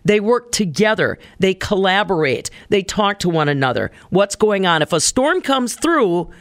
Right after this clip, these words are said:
chances are you may see more than one Rural Mutual person out there. Somebody's gotta evaluate the buildings. Jenny's gonna be out there saying, "What happened to the crops?" You see what I mean about that umbrella effect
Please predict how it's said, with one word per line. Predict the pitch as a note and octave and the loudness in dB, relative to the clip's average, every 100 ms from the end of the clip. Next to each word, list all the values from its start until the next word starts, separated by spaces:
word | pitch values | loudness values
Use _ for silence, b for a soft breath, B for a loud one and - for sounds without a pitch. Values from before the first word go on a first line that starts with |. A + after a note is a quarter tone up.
| B B | B B
chances | C4+ C#4+ C4 B3 | 0 0 -2 0
are | C4+ | 0
you | B3+ | 0
may | B3+ B3 | -2 -2
see | - B3 | -2 -2
more | B3+ C4 D#4+ | -2 0 -2
than | C#4 G#3 | 0 0
one | F3+ D#3 A2+ b b | 0 0 -4 b b
Rural | F#3 G3 F3+ | 0 2 0
Mutual | F3 E3+ F3 D3+ B2+ - - | 0 -2 0 0 -2 -6 -4
person | G3+ F#3+ F3+ | -2 -2 0
out | D#3 C#3 | 0 0
there. | C#3 A#2+ - B B | 0 0 -4 B B
Somebody's | - C4 C4+ G#3+ | 0 2 0 0
gotta | A3+ A3+ | 0 0
evaluate | G#3 F#3+ G#3+ G#3+ G#3+ G3+ | 0 0 0 0 0 0
the | |
buildings. | F3+ A3+ G3+ C3 - B B B D3 | 0 0 0 -2 -6 B B B 0
Jenny's | C4 D4 F#3 | 2 2 0
gonna | A3+ | 0
be | F#3+ G#3+ | 2 0
out | G#3 | 2
there | G#3+ | 0
saying, | F#3+ A3 G3+ | 0 0 0
"What | G#3 | 0
happened | B3 B3+ A3 | 0 0 0
to | G#3 | -2
the | |
crops?" | - C4+ A#3+ - - B B | 0 0 0 -4 -10 B B
You | G3+ | -2
see | F#3+ D4+ | 0 0
what | D#4 | 0
I | C#4+ | 0
mean | A3+ G#3+ A3+ | 0 0 0
about | G#3 F3 E3+ | 2 0 2
that | E3+ | 2
umbrella | D#3+ D3 E3+ A3 A#3 F3 | 2 0 0 0 0 0
effect | D#3 D3 - C#3+ - | -2 -2 0 0 -2